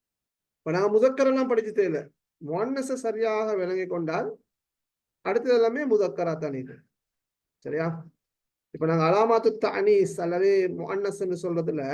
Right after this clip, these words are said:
முதலாவது இந்த தா, இந்த தாக்கு நாங்க சொல்ற வந்து தாஉ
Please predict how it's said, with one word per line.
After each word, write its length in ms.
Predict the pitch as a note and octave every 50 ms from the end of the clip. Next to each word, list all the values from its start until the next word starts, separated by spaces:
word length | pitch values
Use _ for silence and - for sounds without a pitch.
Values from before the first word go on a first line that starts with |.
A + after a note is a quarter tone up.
| F#3 C4 - - E3
முதலாவது 600 | E3+ G3+ A3 A#3 A#3 A3+ A3+ G#3 F3 D3 C#3+ C#3 D3+ - A4+ - - - _ _ _ _ _ _ _ _ _ _ _ _ _ - F3+
இந்த 140 | G#3+ C4 C4+ C4+ C4+ -
தா, 100 | A3+ G#3+ F#3+ - - - F#3
இந்த 120 | F#3 G#3 G3+ G3+ G#3+
தாக்கு 320 | G#3 A3 C#4 C#4+ - D4+ B3 A3 G#3+
நாங்க 180 | G#3 G#3 G#3 G3 - -
சொல்ற 200 | G3+ F#3+ F3+ F3+ E3 D#3
வந்து 160 | D#3 F3+ - C3 - -
தாஉ 280 | G3+ G3 G#3+ A#3+ -